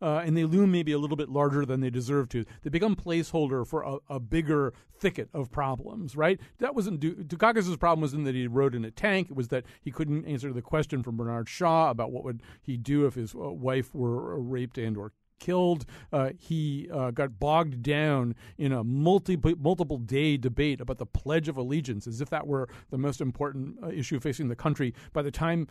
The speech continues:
he'd sorted out the Pledge of Allegiance, George Bush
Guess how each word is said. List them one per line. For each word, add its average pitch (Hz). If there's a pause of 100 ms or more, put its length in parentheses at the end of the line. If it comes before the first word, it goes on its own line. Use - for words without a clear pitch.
(100)
he'd 143
sorted 160
out 151
the 147
Pledge 139
of 123
Allegiance, 135
George 156
Bush 147